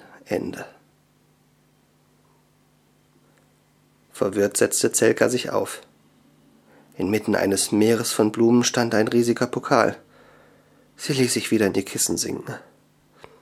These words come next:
Eine Stunde später besuchte sie ihr Trainer im Krankenhaus.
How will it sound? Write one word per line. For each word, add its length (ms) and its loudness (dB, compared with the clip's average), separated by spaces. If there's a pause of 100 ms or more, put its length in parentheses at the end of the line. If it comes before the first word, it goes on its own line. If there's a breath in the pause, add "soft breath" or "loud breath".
(1120 soft breath)
Eine 240 0
Stunde 300 0
später 380 4
besuchte 420 2
sie 160 4
ihr 260 2
Trainer 400 4
im 140 0
Krankenhaus. 720 0